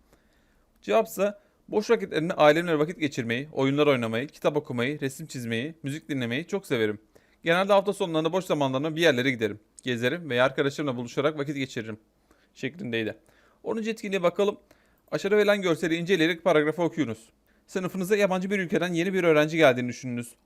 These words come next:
Onun kendini daha iyi hissetmesi ve okulunuza alışması için neler yapar, ona nasıl davranırdınız? Aşağıdaki yazma alanına yazınız. Yazınızda anlamını yeni öğrendiğiniz kelimeleri kullanarak yazınıza başlık koymayı unutmayınız.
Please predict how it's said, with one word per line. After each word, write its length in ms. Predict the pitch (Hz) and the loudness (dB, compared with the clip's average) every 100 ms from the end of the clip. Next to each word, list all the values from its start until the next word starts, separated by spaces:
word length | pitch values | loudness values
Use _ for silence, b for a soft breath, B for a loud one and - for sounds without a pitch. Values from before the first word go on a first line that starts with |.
| _ | _
Onun 260 | 147 175 208 - | 0 0 -2 0
kendini 400 | 151 143 175 160 | 2 2 0 0
daha 160 | 135 175 | 2 2
iyi 60 | |
hissetmesi 460 | 180 180 156 160 156 | -2 -2 -4 -4 -2
ve 20 | |
okulunuza 480 | 123 139 143 143 170 | -2 0 -2 0 0
alışması 360 | 151 151 151 175 | 0 -2 -4 -4
için 220 | 165 123 | -6 0
neler 220 | 139 202 | 2 2
yapar, 320 | 180 143 151 B B _ | 4 2 2 B B _
ona 240 | 185 160 | -2 0
nasıl 220 | 185 233 | -2 2
davranırdınız? 720 | 214 190 131 123 117 123 190 - _ b b b b | 6 6 4 -2 -4 -6 -8 -16 _ b b b b
Aşağıdaki 380 | 156 185 180 208 | -4 -2 0 4
yazma 240 | 196 190 | 4 6
alanına 320 | 208 190 175 | 4 4 2
yazınız. 480 | 190 147 113 107 - _ _ _ _ - 151 | 0 0 -4 -6 -12 _ _ _ _ -6 -2
Yazınızda 600 | 151 143 147 139 156 196 | 0 2 0 2 2 2
anlamını 320 | 143 143 147 143 | 2 2 2 2
yeni 140 | 143 | 2
öğrendiğiniz 420 | 180 147 127 120 | 4 4 2 -4
kelimeleri 440 | - 135 123 113 113 | 2 2 4 0 0
kullanarak 440 | 175 175 156 175 | -2 0 0 0
yazınıza 380 | 165 147 139 147 | 0 2 2 4
başlık 260 | 143 143 | 2 0
koymayı 260 | - 127 151 | -4 -2 -2
unutmayınız. 480 | 165 143 123 117 | -2 -4 -4 -6